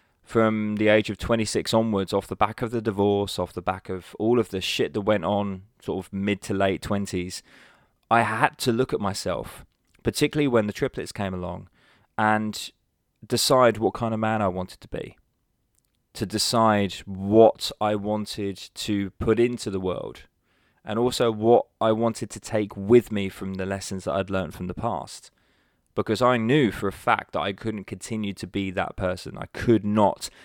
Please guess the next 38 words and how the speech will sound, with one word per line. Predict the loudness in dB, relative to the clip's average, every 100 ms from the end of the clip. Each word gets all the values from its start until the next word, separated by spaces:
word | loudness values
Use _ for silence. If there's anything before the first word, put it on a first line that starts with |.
| _
carry | 0 0 2 -2
on | -4
as | 0
that | 0 0
Chris. | -4 -6 -4 -6
It | -2 -2
would | -2
have | -4
been | -6 -4
sabotaging | -2 -2 -2 -2 -2 -2 -8
not | -8 -8
just | -12 -10
to | -12
myself, | -8 2 6 6 2
not | -10 -12
just | -14 -14
to |
my | -12
la-, | -8 -10 -6
relationship, | -4 -2 -2 -4 -2 -4 -4 -14 -20 -8 2
but | 2
also | 4 2 2 0 _ _ _ _ -6
I | -2
didn't | 0 0
want | 0
my | 0
children | -2 -4 -4 -6
growing | -2 -2 -2
up | -8 -10 -12 -14 _ _ -8
with | -6 -6 -6 4
that | 4 4 2
guy | 2 2 -6 -16 _
as | -10 -6
their | -6 -4
role | -6 -8
mod-, | -12 -14
role | -2 0 0
model. | -4 -12 -14